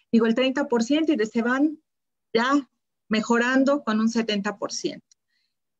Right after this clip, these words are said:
Posteriormente, las chicas, las chicas son más flojitas, ¿eh? en esta, en esta parte. Pero al hacerlo de manera general,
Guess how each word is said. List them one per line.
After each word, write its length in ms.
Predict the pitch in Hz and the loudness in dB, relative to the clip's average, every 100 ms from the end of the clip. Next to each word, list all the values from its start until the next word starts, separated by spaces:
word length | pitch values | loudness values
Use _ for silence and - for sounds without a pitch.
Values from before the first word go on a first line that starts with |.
| _ _ - | _ _ -4
Posteriormente, 760 | 277 277 311 359 359 359 349 | -2 0 0 2 2 0 2
las 220 | 320 233 | 2 0
chicas, 380 | - 311 311 302 | 0 -2 0 0
las 140 | 220 214 | 0 -2
chicas 240 | - 285 | -4 -2
son 120 | 269 | 0
más 180 | 277 294 | 0 -2
flojitas, 640 | 214 - 240 269 233 226 | -6 -6 -8 -6 -4 -2
¿eh? 320 | 262 285 320 233 | -2 0 0 2
en 120 | 226 | 2
esta, 480 | 240 - 254 202 180 | 2 0 -4 -2 2
en 160 | 226 | 2
esta 320 | 240 240 240 | 2 -2 -6
parte. 440 | - 214 208 151 - _ _ _ _ _ | -4 -6 -6 -8 -10 _ _ _ _ _
Pero 560 | 339 392 349 285 302 _ - | -2 2 2 2 0 _ -4
al 180 | 233 254 | 0 2
hacerlo 440 | 247 320 330 370 | 0 0 2 2
de 100 | 359 | 2
manera 400 | 294 262 277 285 | 0 2 0 -2
general, 600 | 294 285 269 285 277 277 | -2 0 0 0 0 -2